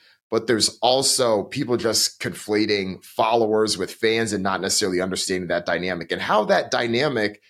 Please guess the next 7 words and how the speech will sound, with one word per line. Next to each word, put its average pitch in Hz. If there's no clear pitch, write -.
is 135
often 120
different 107
for 113
women 131
because 104
of 92